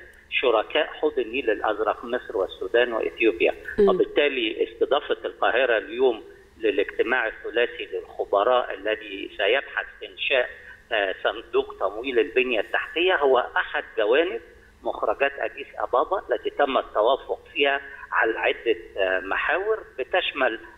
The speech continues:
Speaker 1: آه، آه، إنشاء هذا الصندوق اللي دعا لتأسيسه السيد الرئيس عبد الفتاح السيسي،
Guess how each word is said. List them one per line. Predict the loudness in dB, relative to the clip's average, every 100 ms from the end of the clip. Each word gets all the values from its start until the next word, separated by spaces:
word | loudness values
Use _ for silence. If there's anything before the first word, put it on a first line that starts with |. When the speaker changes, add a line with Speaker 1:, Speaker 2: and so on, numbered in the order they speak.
| -8 0
Speaker 1:
آه، |
آه، | 2 2 0 -2 -4 -4
إنشاء | -4 -2 -2 -2 -4 -8 -6 -4 0
هذا | 0 0
الصندوق | -6 -8 -4 -4 -2
اللي | 0 0
دعا | 2 0 0
لتأسيسه | -2 -4 -4 -8 -8 -14 -12 -8
السيد | 0 2 2 -2
الرئيس | 0 2 0 -4 -14 -20 -8 -4
عبد | -2 0
الفتاح | 0 0 0 -2 -4
السيسي، | -12 -12 -14 -12 -16